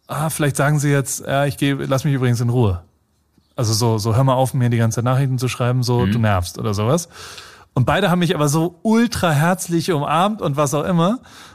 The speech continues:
Speaker 1: Und, und ich war dann so, „Ah, ja, aber ich hab versucht, dich zu erreichen.“ Und, <laughs> ja, haben halt eine neue Handynummer.
Speaker 2: Ach, krass. <laughs> Das ist alles.
Speaker 1: Und ich hab das, ich hab das nicht als Möglichkeit bei mir.
Speaker 2: Ja.
Speaker 1: Und da hab ich wieder gemerkt, wie wichtig halt physischer Kontakt ist, dass du halt Leute irgendwie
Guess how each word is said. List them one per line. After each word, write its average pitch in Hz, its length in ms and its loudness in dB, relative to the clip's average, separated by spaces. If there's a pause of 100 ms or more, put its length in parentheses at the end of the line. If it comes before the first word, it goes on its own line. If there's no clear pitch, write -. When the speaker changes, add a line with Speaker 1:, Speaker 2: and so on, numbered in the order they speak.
(160)
Speaker 1:
Und, 143 340 0
und 131 240 0
ich 160 180 0
war 151 100 2
dann 151 120 0
so, 151 80 0
„Ah, 175 140 2
ja, 190 220 2
aber 190 120 0
ich 165 80 0
hab 180 100 -2
versucht, 175 280 0
dich 165 100 0
zu 165 80 0
erreichen.“ 180 400 0
Und, 156 240 0
<laughs> - 1300 -10
ja, 135 180 -6
haben 123 160 -2
halt 123 120 2
eine 127 100 0
neue 135 180 2
Handynummer. 107 540 2 (800)
Speaker 2:
Ach, - 160 0
krass. - 320 -4
<laughs> 208 80 -2 (1040)
Das 165 200 -2
ist 175 120 -4
alles. 190 380 0
Speaker 1:
Und 165 120 2
ich 180 140 2
hab 196 140 0
das, - 200 -4 (240)
ich 151 160 -2
hab 185 140 0
das 175 180 -4
nicht 180 640 2
als 151 220 -2
Möglichkeit 151 520 0
bei 120 140 0
mir. 123 400 2
Speaker 2:
Ja. 92 240 -4
Speaker 1:
Und 131 80 0
da 135 60 2
hab 151 80 0
ich 151 80 0
wieder 156 160 2
gemerkt, 139 300 -2
wie 131 120 0
wichtig 160 380 0
halt 139 200 -2
physischer 180 440 -2
Kontakt 143 400 -4
ist, 160 160 -2
dass 120 120 -4
du 123 80 -2
halt 120 140 2
Leute 143 280 2
irgendwie 143 480 2